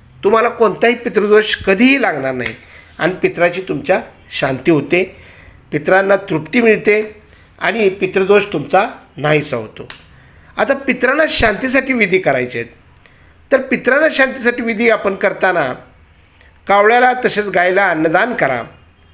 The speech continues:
गा-, कावळ्याला, गायला अन्नदान करा. अन्नदान तुम्ही गोशाळेत जाऊन करा म्हणून सांगितलेलं मी,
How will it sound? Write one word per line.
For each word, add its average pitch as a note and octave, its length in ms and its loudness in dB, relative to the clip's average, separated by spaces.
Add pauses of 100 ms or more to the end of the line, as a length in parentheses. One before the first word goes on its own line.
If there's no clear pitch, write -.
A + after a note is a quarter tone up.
(380)
गा-, D#3 200 2
कावळ्याला, E3 560 4
गायला E3 420 2
अन्नदान D#3+ 560 2
करा. E3+ 280 2
अन्नदान E3+ 440 0
तुम्ही E3+ 260 -4
गोशाळेत E3 460 4
जाऊन E3+ 240 0
करा E3 200 2
म्हणून E3 200 -4
सांगितलेलं E3 460 -2
मी, E3 100 -4